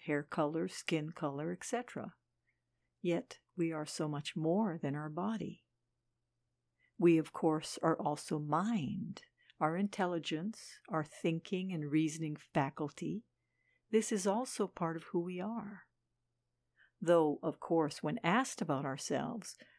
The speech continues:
we probably give the physical characteristics. "I'm a female, brown eyes, aged a certain age," et cetera. We don't tend to say when asked about ourselves,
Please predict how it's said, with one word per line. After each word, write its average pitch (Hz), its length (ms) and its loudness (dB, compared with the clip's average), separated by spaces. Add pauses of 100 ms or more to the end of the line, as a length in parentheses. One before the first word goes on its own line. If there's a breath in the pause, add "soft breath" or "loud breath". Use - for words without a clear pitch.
(100 loud breath)
we 190 120 4
probably 190 520 2
give 160 300 6
the 147 120 0
physical 202 600 0
characteristics. - 1200 -4 (320 soft breath)
"I'm 151 180 -6
a 147 60 -4
female, 147 640 -2
brown 147 340 -2
eyes, 147 640 -4
aged 143 680 -4
a 214 140 -14 (100)
certain 175 360 -2
age," 165 580 -4
et - 140 -4
cetera. - 500 -2 (1400)
We 170 120 8
don't 151 260 0
tend 156 300 0
to 165 100 -2
say 151 280 2
when 151 200 -2
asked 175 340 0
about 151 240 2
ourselves, 139 720 -2